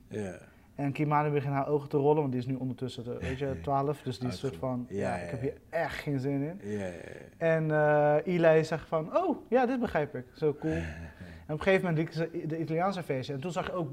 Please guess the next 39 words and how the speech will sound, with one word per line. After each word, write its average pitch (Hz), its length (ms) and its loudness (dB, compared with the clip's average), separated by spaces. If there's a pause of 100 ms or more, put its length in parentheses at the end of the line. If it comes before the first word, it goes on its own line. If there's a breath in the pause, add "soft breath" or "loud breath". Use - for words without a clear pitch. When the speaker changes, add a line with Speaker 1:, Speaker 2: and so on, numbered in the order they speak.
Speaker 2:
beter, 156 400 -2
weet 147 160 2
je, 165 60 -6
het... 160 120 -6 (100)
Het, 151 340 -4
het - 100 -10 (200)
is - 120 -12
Speaker 1:
Het - 0 -
Speaker 2:
hoe - 160 -4
Speaker 1:
komt 143 160 8
Speaker 2:
het - 80 2
Speaker 1:
veel 151 100 8
Speaker 2:
hoort. 165 160 8
Speaker 1:
beter 120 160 0
over, 110 220 0
ja, 113 80 2
Speaker 2:
Veel - 100 12
Speaker 1:
is 208 80 10
Speaker 2:
beter 156 260 6
Speaker 1:
precies, 135 160 6
Speaker 2:
over. 123 120 -2
Speaker 1:
ja, 92 100 -4
ja. 87 60 -6 (640 loud breath)
Speaker 2:
En, 165 220 0 (260)
eh, 151 60 6
dus 143 120 -2
Kimani 160 240 0
zei, 175 140 -4
"Oké, 175 120 0
ja, 143 220 4
dan 135 120 -4
kunnen 147 220 -2
we 131 60 -8
kijken." 123 360 -6 (220 soft breath)
En - 80 -2
Speaker 1:
Nice. 165 200 4
Speaker 2:
Eli 165 100 8
zei 165 220 0
van, 160 300 -2